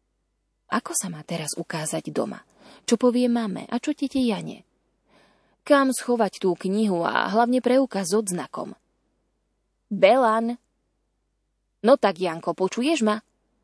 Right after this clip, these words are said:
Strhol sa a náhlivo zatvoril preukaz s bolševickým Petorom iskričkovských prikázaní. Stála nad ním súdružka Turčanová,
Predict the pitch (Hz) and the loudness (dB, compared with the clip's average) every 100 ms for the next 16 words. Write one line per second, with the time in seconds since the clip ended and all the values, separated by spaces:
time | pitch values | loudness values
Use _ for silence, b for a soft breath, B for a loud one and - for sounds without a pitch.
0 | _ _ - - 247 202 202 - 247 - | _ _ -16 0 2 4 2 2 0 0
1 | 185 196 269 269 277 226 190 185 185 196 | 0 0 -2 -2 0 2 0 0 -2 -2
2 | 208 202 180 180 196 208 185 180 160 - | 0 0 -2 0 0 0 -2 -4 -4 -4
3 | - - 185 165 - 175 - - 214 180 | -4 -2 -4 -4 -8 -6 -4 0 2 0
4 | - 226 202 185 - 175 - 175 - 143 | -2 -6 -2 -4 -2 -4 -2 -6 -4 -6
5 | - 143 135 147 143 127 - - _ _ | -4 -6 -6 -6 -6 -10 -12 -16 _ _
6 | _ b b - 180 175 247 247 233 262 | _ b b -2 2 2 2 0 0 0
7 | 254 214 202 226 - 240 226 233 - 196 | -2 -4 0 -2 0 -4 -2 -4 -4 -4
8 | 160 156 165 208 | -2 0 0 -2